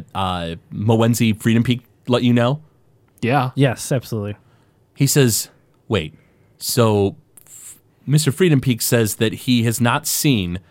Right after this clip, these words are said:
Speaker 1: Sir Aelg leave the city, and Sir Aelg insisted that if he was questioned, he should just say, 'Oh, I saw him leave a few days ago.'"
Speaker 2: Mm-hmm.
Speaker 1: So where is Sir Aelg?
Speaker 3: That
Speaker 2: You tell us.
Speaker 3: That's why we're here.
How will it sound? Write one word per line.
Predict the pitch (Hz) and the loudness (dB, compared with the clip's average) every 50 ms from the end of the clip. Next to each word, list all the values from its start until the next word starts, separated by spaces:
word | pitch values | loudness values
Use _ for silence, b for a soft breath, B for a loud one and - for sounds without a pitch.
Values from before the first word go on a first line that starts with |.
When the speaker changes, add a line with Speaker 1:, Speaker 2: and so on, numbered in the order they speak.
| b b b | b b b
Speaker 1:
Sir | - - 117 | -4 -2 0
Aelg | 107 107 104 95 - | 2 2 0 0 0
leave | 107 104 95 90 | 0 0 0 -2
the | 92 | -4
city, | - - 107 - 82 87 b b b b - | -2 -2 -2 -2 -4 -6 b b b b -8
and | 117 - | -6 -2
Sir | - 151 | 0 2
Aelg | 151 151 165 185 180 165 156 117 - - _ - | 2 2 2 2 0 -2 -4 -10 -14 -14 _ -2
insisted | 147 131 123 - - 170 165 165 - - 123 110 101 110 110 b b b b b b b _ | 0 0 0 0 0 0 0 0 -2 -2 -2 0 0 -2 -4 b b b b b b b _
that | 117 107 110 110 - _ _ _ _ | -2 -2 -2 -2 -4 _ _ _ _
if | - 123 110 - | -4 -4 -4 -2
he | - 135 | -2 0
was | 131 143 143 | 0 0 -2
questioned, | - - - 247 214 - - - 107 95 92 95 - - _ _ _ _ _ _ _ _ _ | -2 -2 -2 -2 -2 -2 -4 -2 -2 -2 -2 -4 -6 -8 _ _ _ _ _ _ _ _ _
he | _ - 120 | _ -2 -2
should | 110 - - 127 113 101 101 - _ | -2 2 0 0 0 0 -4 -12 _
just | - - 117 - - | -4 -2 -2 -2 0
say, | - 131 117 113 110 - | 0 0 0 0 0 0
'Oh, | - 151 147 131 120 | 2 2 4 4 4
I | 117 113 107 | 2 0 0
saw | - - 127 117 | -2 0 0 0
him | 117 113 110 | 2 2 2
leave | 110 110 101 101 | 2 2 2 0
a | |
few | - - 107 92 | -2 -2 0 0
days | 101 92 85 - | 0 0 0 -2
ago.'" | 127 131 - - | -2 -2 -2 -2
Speaker 2:
Mm-hmm. | 131 127 123 135 151 147 - _ _ _ _ _ _ _ _ _ _ _ _ _ _ _ _ _ _ _ _ _ _ _ _ _ _ _ _ _ _ _ _ _ _ _ _ _ _ | -2 -2 -2 -4 -6 -10 -14 _ _ _ _ _ _ _ _ _ _ _ _ _ _ _ _ _ _ _ _ _ _ _ _ _ _ _ _ _ _ _ _ _ _ _ _ _ _
Speaker 1:
So | - - - - - 110 104 | -14 -12 -10 -4 -2 -2 -2
where | 101 92 104 104 104 107 | 0 0 0 2 2 2
is | 107 101 - | 0 0 -2
Sir | - - - 107 98 | -4 -2 -2 0 0
Aelg? | 98 101 90 82 71 65 - - - _ _ _ _ _ _ - - | 2 0 0 -2 -6 -10 -14 -20 -20 _ _ _ _ _ _ -14 -8
Speaker 3:
That | - 127 131 - _ _ _ _ - _ _ _ 151 - | -6 -6 -6 -8 _ _ _ _ -20 _ _ _ -18 -12
Speaker 2:
You | 104 110 117 127 127 | -8 -4 -2 -2 -2
tell | - - 131 123 120 113 | 0 0 0 0 0 0
us. | 117 113 87 - - - | -2 -2 -6 -8 -8 -4
Speaker 3:
That's | 135 120 - - | -4 -4 0 0
why | 165 139 135 | 0 2 2
we're | 127 127 117 | 2 2 2
here. | 107 131 147 123 95 - | 2 2 2 0 -2 -8